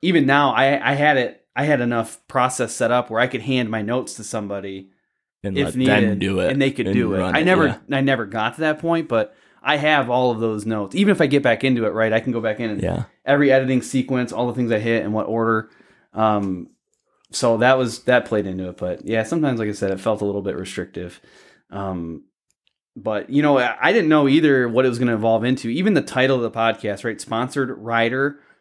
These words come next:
Speaker 1: Club
Speaker 2: Yeah.
Speaker 1: Podcast, it got confusing later on.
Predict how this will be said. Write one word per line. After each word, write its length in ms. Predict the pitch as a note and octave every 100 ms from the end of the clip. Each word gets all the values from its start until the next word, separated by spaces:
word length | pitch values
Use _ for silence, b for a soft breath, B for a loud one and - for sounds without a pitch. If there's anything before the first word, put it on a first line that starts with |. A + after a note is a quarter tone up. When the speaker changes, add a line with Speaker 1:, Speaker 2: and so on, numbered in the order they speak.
| b
Speaker 1:
Club 200 | - -
Speaker 2:
Yeah. 160 | A2 F#2+
Speaker 1:
Podcast, 600 | A#2 A2+ - G#2+ F#2+ -
it 140 | B2 A2+
got 240 | B2+ B2
confusing 540 | C3 A2+ B2+ B2+ A#2+ A2
later 260 | A2 G#2
on. 380 | A2+ A2+ G2+ G2+